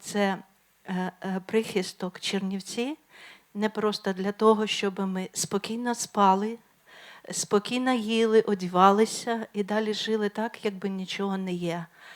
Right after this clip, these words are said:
А цей прихисток, оцей просто як висвітилось для мене, що це, е, для молитви, для того, щоб ми ходатайствували за Україну, за народ, тому що горе,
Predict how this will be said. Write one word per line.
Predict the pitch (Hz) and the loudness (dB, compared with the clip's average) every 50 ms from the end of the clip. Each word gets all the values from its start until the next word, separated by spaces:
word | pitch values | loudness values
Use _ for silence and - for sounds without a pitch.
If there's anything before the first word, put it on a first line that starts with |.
| - - - - - - _ _ | -20 -20 -20 -20 -20 -20 _ _
А | - 190 190 190 190 190 - - - - - 196 | 4 8 8 8 8 6 4 2 -4 -10 -12 -10
цей | - - - 226 214 | -6 -2 -2 -2 -2
прихисток, | 208 - - 226 240 254 262 - - 214 190 - - - 202 190 - - - | -2 -4 -6 -4 -4 -4 -4 -6 -6 -8 -8 -8 -6 -6 -6 -6 -6 -8 -8
оцей | - 196 202 - - - 214 214 208 202 | -6 -6 -6 -6 -8 -8 -6 -4 -4 -4
просто | 208 - - 226 233 233 - - - 220 | -6 0 4 4 4 4 2 -2 -4 -4
як | 208 214 214 214 - - - - - _ - | -2 -2 -4 -4 -6 -12 -20 -20 -20 _ -14
висвітилось | 170 170 180 208 214 - - - 202 190 - - 190 190 190 185 180 - | -8 -2 2 2 2 2 0 -4 -6 -6 -4 -4 -6 -4 -4 -6 -8 -8
для | - 185 185 | -8 -8 -6
мене, | 185 185 185 180 185 180 185 | -6 -6 -6 -8 -8 -10 -10
що | 190 - - 190 | -10 -10 -10 -10
це, | - - - 196 185 - - _ _ _ - - - - - - - - _ _ - | -10 -10 -8 -8 -8 -8 -10 _ _ _ -20 -20 -20 -20 -20 -20 -20 -20 _ _ -6
е, | 190 190 190 - - | -4 -4 -4 -6 -6
для | 185 190 196 190 202 | -6 -4 -2 -2 -2
молитви, | 208 208 208 185 202 196 180 - - - 175 - 185 185 - _ _ _ - | 0 -2 -2 0 0 -2 -2 -4 -8 -12 -12 -12 -12 -14 -16 _ _ _ -10
для | 202 196 202 196 196 | -4 0 0 0 0
того, | - 247 254 254 247 247 254 254 | 2 4 6 6 6 4 2 -4
щоб | 233 - - 214 202 190 | -4 -4 -4 -4 -4 -4
ми | 202 190 190 190 180 | -4 -6 -6 -6 -6
ходатайствували | - - 196 190 190 208 208 233 233 - 254 240 - - - 233 233 240 233 233 247 247 - - - - - - - - - | -6 -6 -6 -4 -2 0 0 0 -2 -2 -4 -6 -6 -6 -6 -6 -4 -2 -2 -2 -4 -6 -10 -14 -20 -20 -20 -20 -20 -16 -12
за | 180 180 208 214 | -6 -2 0 2
Україну, | 226 220 - - 226 226 233 214 220 226 226 233 233 226 226 233 - _ | 2 2 0 0 -2 -2 -2 -4 -4 -6 -6 -6 -6 -6 -6 -8 -10 _
за | - 190 185 190 202 | -12 -8 -4 -4 -2
народ, | 208 208 208 214 233 302 - - | 0 0 0 2 0 0 -2 -2
тому | - 202 202 196 185 | -4 -4 -4 -4 -4
що | - - 180 175 | -4 -4 -4 -4
горе, | 165 - - 185 175 165 165 175 175 180 | -6 -6 -4 -4 -4 -4 -4 -4 -8 -10